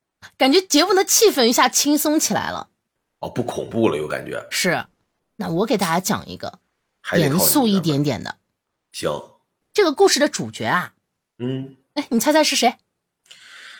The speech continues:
Speaker 2: 是，是杨小美。
Speaker 1: 哎，这次猜错了。
Speaker 2: 哎呦。
Speaker 1: 嗯，这次故事的主角啊，他还是李四。
Speaker 2: <laughs> 啊，我，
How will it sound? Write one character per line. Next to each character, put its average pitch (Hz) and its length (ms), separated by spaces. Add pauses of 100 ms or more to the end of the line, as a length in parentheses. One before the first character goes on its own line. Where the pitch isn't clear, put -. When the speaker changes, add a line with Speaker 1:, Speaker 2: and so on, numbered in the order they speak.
(140)
Speaker 2:
是， 113 280
是 123 400
杨 175 500
小 165 320
美。 80 840 (220)
Speaker 1:
哎， 262 260 (100)
这 349 140
次 214 120
猜 196 160
错 185 220
了。 - 160 (560)
Speaker 2:
哎 123 80
呦。 262 440 (280)
Speaker 1:
嗯， 302 240 (480)
这 403 140
次 - 160
故 262 160
事 220 120
的 202 80
主 135 160
角 123 140
啊， 127 240 (340)
他 392 120
还 190 180
是 302 220
李 147 120
四。 - 240 (1080)
Speaker 2:
<laughs> - 880
啊， - 200
我， - 60